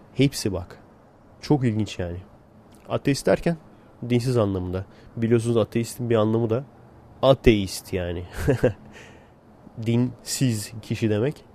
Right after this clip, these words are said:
Genelde ben o anlamda kullanıyorum zaten. Ondan sonra eskiden mesela kurbanlar kesilirdi, kurban alınırdı, kesilirdi vesaire.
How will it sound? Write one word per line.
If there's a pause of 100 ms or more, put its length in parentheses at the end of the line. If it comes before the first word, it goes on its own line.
(380)
Genelde
ben (300)
o
anlamda
kullanıyorum
zaten. (760)
Ondan
sonra
eskiden
mesela (500)
kurbanlar
kesilirdi,
kurban
alınırdı,
kesilirdi
vesaire.